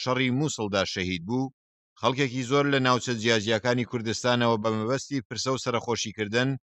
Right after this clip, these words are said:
سەردانی بنەماڵەی شەهید ڕەسوولیان لە زێدی ناوبراو، واتە گوندی سەیفاوای سەقز کرد. هەواڵنێری کوردستان میدیا لە سەیفاوا ڕایگەیاند، ئەم پرسە و سەرخۆشیە کە هەنووکەش درێژەی هەیە،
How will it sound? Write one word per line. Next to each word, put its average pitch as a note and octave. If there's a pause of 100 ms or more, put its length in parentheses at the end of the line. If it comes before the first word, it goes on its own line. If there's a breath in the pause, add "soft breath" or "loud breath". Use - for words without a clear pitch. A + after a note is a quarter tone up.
(400)
سەردانی B2+
بنەماڵەی B2
شەهید A2+
ڕەسوولیان A#2+
لە A2 (100)
زێدی B2+
ناوبراو، A#2 (460)
واتە G#2+ (100)
گوندی C3
سەیفاوای G#2+
سەقز A#2
کرد. D#2 (800)
هەواڵنێری G#2
کوردستان A2+
میدیا A2
لە A#2+
سەیفاوا A2+
ڕایگەیاند، A#2+ (440)
ئەم B2
پرسە C#3
و A#2+
سەرخۆشیە B2+
کە B2+
هەنووکەش B2
درێژەی G#2
هەیە، G2